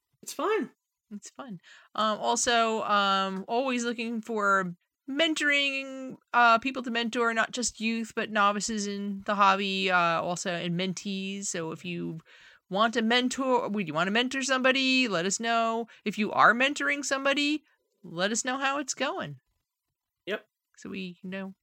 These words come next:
Speaker 2: feedback is a good thing.
Speaker 1: Yep. Well, there's a lot of amazing people that have agreed to be mentors, you know,
Speaker 2: Mm-hmm.
Speaker 1: so reach out.
Speaker 2: And, uh, we're supposedly working on a collectabi-,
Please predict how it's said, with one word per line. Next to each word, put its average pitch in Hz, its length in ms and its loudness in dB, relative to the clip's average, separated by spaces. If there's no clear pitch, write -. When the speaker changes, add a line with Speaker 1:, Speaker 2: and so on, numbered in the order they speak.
Speaker 2:
feedback 277 400 -2
is 247 80 -4
a 226 60 -2
good 214 180 -6
thing. 139 220 -16
Speaker 1:
Yep. 202 180 -2
Well, 196 140 -2
there's 214 220 6
a 185 40 -2
lot 196 240 6
of 254 80 0
amazing 220 400 0
people 214 380 -4
that 175 140 0
have 175 100 -4
agreed 175 280 -4
to - 60 -14
be 170 140 -4
mentors, 165 720 -4
you 190 180 -2
know, 170 200 0
Speaker 2:
Mm-hmm. 160 80 -6
Speaker 1:
so 147 400 -4
reach 190 240 -2
out. 175 280 0
Speaker 2:
And, 202 160 -2
uh, 170 240 -2
we're 190 140 -2
supposedly 240 440 0
working 208 320 -2
on 202 120 0
a 180 60 -2
collectabi-, 185 540 -2